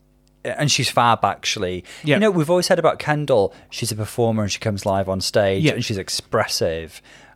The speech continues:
Speaker 1: And
Speaker 2: Oh,
Speaker 1: that
Speaker 2: absolutely. She has
Speaker 1: Mm.
Speaker 2: expression for days.
Speaker 1: She does, which I love about her. So that, that could translate well to this.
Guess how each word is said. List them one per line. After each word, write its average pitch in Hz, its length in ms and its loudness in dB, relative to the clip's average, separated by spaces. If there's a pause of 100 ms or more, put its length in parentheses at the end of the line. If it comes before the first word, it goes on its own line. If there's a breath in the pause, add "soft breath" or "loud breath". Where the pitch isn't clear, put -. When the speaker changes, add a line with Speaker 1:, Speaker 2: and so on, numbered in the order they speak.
(200 loud breath)
Speaker 1:
And 101 260 -6 (100)
Speaker 2:
Oh, 214 280 6
Speaker 1:
that 175 240 2 (340)
Speaker 2:
absolutely. 131 800 2
She 202 320 0
has 143 180 2
Speaker 1:
Mm. - 80 -6
Speaker 2:
expression 113 680 -2
for 113 240 -4 (180)
days. 120 400 0
Speaker 1:
She 151 100 0
does, - 380 -2
which 117 160 -4
I 113 40 2
love 107 220 0
about 101 320 -2
her. 98 160 -6 (340 loud breath)
So 120 200 2
that, 120 320 0
that 120 200 2
could 127 140 0
translate 117 460 0
well 107 220 2
to - 140 -6
this. 92 500 -4